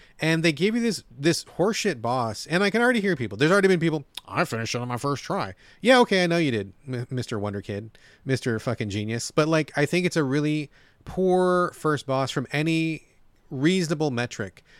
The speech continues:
You don't design a game like that. You don't design a hard boss like that before the player even knows what they're doing,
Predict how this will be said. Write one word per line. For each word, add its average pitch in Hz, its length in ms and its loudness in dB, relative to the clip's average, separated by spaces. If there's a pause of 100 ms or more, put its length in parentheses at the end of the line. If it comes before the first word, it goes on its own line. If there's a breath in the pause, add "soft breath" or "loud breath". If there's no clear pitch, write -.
You 139 120 -2
don't 170 180 2
design 156 340 2
a 135 40 -2
game 120 240 -2
like 113 200 -2
that. 101 200 -6
You 110 80 -6
don't 143 200 0
design 135 500 -2
a 107 60 -6
hard 123 220 -4
boss 110 220 -2
like 117 140 -4
that 110 180 -6
before 117 220 -4
the 110 80 -6
player 131 280 -2
even 147 320 -4
knows 127 300 -2
what 120 120 -6
they're 107 120 -6
doing, 95 460 -8